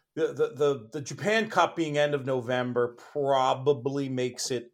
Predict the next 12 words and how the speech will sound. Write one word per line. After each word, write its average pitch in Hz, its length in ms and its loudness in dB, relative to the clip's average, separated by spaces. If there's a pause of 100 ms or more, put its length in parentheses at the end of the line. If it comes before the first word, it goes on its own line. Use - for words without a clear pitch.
(140)
makes 131 240 -6
Breeders' 120 400 -6
Cup 117 320 -2 (180)
very, 113 280 -4
very 104 180 -10
hard. 107 420 -2 (460)
And 120 160 -2
then, 117 200 -2
you 113 100 -6
know, 104 100 -4
back 113 340 -4
in 104 160 -10